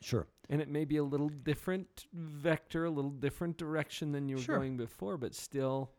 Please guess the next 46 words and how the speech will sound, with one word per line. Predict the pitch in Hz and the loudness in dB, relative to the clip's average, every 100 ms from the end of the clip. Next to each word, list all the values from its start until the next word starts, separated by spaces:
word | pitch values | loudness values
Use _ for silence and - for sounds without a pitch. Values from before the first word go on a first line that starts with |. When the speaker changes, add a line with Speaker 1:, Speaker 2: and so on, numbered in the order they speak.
| _ _ _ _ - | _ _ _ _ -4
Speaker 2:
toward | 143 131 117 | 2 2 2
the | |
same | 117 131 123 117 | -2 -2 0 6
end | |
Speaker 1:
Well, | 165 147 | 6 8
and | 151 | 6
Speaker 2:
goal. | 151 | 2
Speaker 1:
the | 135 | 2
fascinating | 175 196 - 165 147 139 | 2 2 2 4 4 4
thing | 117 147 131 | 0 -2 -2
about | 104 104 101 - | 0 2 0 0
that | 80 71 76 120 | -4 -4 -6 -4
is | 107 | -2
when | 104 127 | 0 0
you're | 110 | 0
doing | 90 127 143 113 | 2 2 4 2
that, | 90 82 82 92 - - - - | -2 -2 -4 -6 -14 -20 -16 -6
uh, | 95 92 92 | -4 -4 -6
you | 123 101 | -4 -2
know, | 95 98 - _ | -2 -4 -10 _
call | - - 147 143 | -6 0 2 2
it | 117 | 0
divine | 110 110 117 | 0 2 2
intervention, | 107 104 104 104 113 98 | 0 0 0 0 -4 -6
call | - 107 | 0 0
it | 104 | 0
the | 92 | -2
universe, | 98 98 90 92 90 | -2 -2 -2 -4 -4
call | - 107 | -4 -4
it | 101 | -2
whatever | 92 92 90 87 | -2 -2 -2 -4
you're | 82 | -4
comfortable | - 95 - 82 78 | -4 -6 -6 -10 -8
with. | 73 73 - - - - _ 101 | -8 -10 -12 -20 -20 -20 _ -4
But | 107 | -2
what | 107 101 | 0 -2
it | 101 | -2
does | 107 147 104 78 92 - - - - | -2 0 0 -2 -6 -10 -18 -20 -10
is | 135 117 | -2 -2
it | 107 113 | -2 2
gives | 131 127 104 | 4 4 2
you, | 123 117 113 110 - | 2 4 4 2 -2
it | 110 | -2
gives | 120 120 113 | 0 2 2
you | 117 | 2
a, | 101 92 95 | 2 0 -2